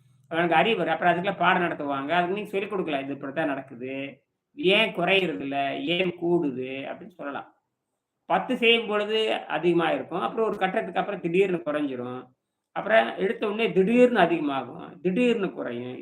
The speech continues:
ஏன் இதெல்லாம் நடக்குது, ஏன் சக்தி குறையறதே இல்ல, அதெல்லாம் எ-, கேள்வி கேட்டோம்னா சக்தி குறையாம இருக்குதா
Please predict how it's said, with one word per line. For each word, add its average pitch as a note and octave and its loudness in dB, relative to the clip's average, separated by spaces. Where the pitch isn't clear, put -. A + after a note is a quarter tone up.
ஏன் G#3+ 2
இதெல்லாம் F3+ 2
நடக்குது, C#3 -4
ஏன் A#3+ 2
சக்தி F#3+ 0
குறையறதே F3+ 0
இல்ல, C3+ -2
அதெல்லாம் E3 -6
எ-, D#3+ -6
கேள்வி G3 -4
கேட்டோம்னா E3 -6
சக்தி E3 -6
குறையாம F#3 -2
இருக்குதா C3 -4